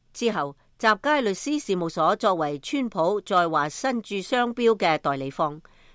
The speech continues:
將商標委告上北京市第一中級人民法院。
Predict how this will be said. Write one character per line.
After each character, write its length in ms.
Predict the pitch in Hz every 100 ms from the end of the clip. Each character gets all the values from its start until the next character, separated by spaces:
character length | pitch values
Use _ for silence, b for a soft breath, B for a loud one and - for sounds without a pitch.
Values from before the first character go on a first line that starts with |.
| b
將 260 | 208 202 202
商 300 | 220 202 196
標 180 | 202 190
委 220 | 151 160 -
告 160 | 175
上 260 | 165 156 165
北 140 | 196 -
京 200 | 202 196
市 240 | - 151 156
第 180 | 151
一 100 | 160 185
中 220 | 202 190
級 100 | 226 190
人 160 | 156 131
民 100 | 127
法 180 | - 143 -
院。 260 | 120 139